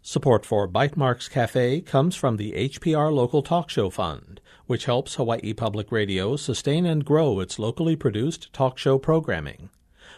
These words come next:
Mahalo to contributors Hawaii Pacific University and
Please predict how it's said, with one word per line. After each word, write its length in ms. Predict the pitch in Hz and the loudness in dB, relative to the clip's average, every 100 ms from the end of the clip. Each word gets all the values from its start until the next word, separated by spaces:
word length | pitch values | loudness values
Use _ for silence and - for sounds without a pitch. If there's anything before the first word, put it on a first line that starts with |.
| - | 0
Mahalo 420 | 143 135 123 151 156 | 4 6 6 4 2
to 120 | 139 | 0
contributors 880 | 123 107 127 120 110 117 113 - - _ | 0 2 2 2 2 0 0 -4 -12 _
Hawaii 400 | - 107 131 139 | 0 2 2 0
Pacific 500 | 135 127 135 135 - | 0 2 0 0 0
University 800 | 131 113 101 90 110 101 110 - - _ - | 0 0 0 -2 -4 -4 -4 -6 -12 _ -4
and 340 | 110 120 143 | 0 0 0